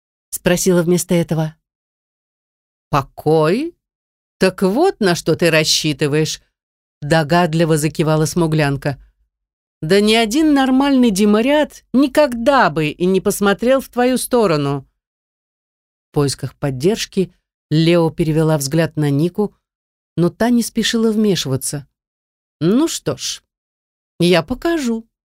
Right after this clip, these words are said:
встала Арни Дисль. «Леди Никтамира, вы позволите?»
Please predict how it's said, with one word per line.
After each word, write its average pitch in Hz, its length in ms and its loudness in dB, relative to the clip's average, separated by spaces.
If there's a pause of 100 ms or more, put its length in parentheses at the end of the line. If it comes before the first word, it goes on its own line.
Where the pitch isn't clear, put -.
(380)
встала 196 400 0
Арни 180 360 0
Дисль. 175 420 -6 (720)
«Леди 165 300 2
Никтамира, 156 720 0 (220)
вы 180 160 -2
позволите?» 208 720 -2